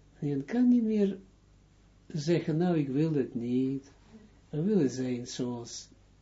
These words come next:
Tzur en Sidon, we willen zijn net zoals zij dat zijn." Kan niet meer, begrijp je dat?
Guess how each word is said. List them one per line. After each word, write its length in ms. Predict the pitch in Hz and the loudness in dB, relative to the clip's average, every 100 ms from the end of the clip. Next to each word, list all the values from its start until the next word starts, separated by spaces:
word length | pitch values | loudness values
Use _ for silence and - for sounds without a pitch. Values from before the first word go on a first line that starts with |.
| - - | -20 -20
Tzur 600 | - 151 175 196 190 - | -6 2 6 6 4 0
en 120 | - 131 | -10 -14
Sidon, 640 | - - 98 131 156 160 | -14 -14 -8 -2 0 0
we 60 | 165 | 0
willen 240 | 226 220 | 2 2
zijn 240 | 143 123 123 | 0 -2 -2
net 220 | 175 214 | -2 -2
zoals 280 | - 123 - | -4 -8 -8
zij 360 | - 147 156 156 | -4 0 2 0
dat 160 | 156 147 - | -2 -4 -8
zijn." 400 | - 139 135 139 - - - - - _ _ _ - | -8 -6 -6 -10 -18 -20 -20 -20 -20 _ _ _ -6
Kan 320 | 240 254 226 | 2 4 4
niet 200 | 147 123 | 0 -4
meer, 220 | 117 123 | -10 -12
begrijp 300 | 127 170 170 | -10 -8 -4
je 100 | 240 | 0
dat? 160 | 262 | 0